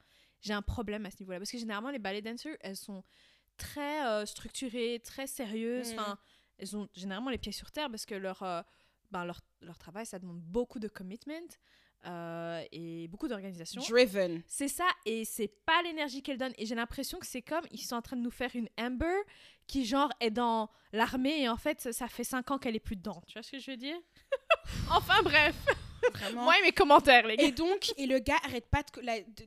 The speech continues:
Speaker 2: 'fin, il, il, la meuf est, genre, basique de ouf, tandis que l'autre est fraîche.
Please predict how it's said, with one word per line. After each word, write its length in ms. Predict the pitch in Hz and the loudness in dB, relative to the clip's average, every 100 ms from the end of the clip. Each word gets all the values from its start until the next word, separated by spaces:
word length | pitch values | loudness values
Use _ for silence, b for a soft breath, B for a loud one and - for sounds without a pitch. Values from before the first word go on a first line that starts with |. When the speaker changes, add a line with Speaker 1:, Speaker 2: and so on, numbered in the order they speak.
| - | -16
Speaker 2:
'fin, 280 | - 226 214 - | -8 -8 -8 -14
il, 100 | 240 - | -20 -12
il, 180 | 247 220 220 _ - | -10 -10 -16 _ -6
la 140 | 240 | -2
meuf 240 | 285 330 - | -2 -2 -4
est, 140 | 226 | -2
genre, 320 | 202 226 - - 185 - | -2 -4 -8 -14 -12 -2
basique 480 | 269 262 208 254 202 | 0 0 -2 -6 -4
de 80 | 220 | -6
ouf, 140 | 247 | -6
tandis 200 | 226 202 | -8 -10
que 100 | - | -10
l'autre 200 | 254 - | -14 -12
est 40 | 196 | -14
fraîche. 500 | - 208 180 - | -10 -8 -6 -8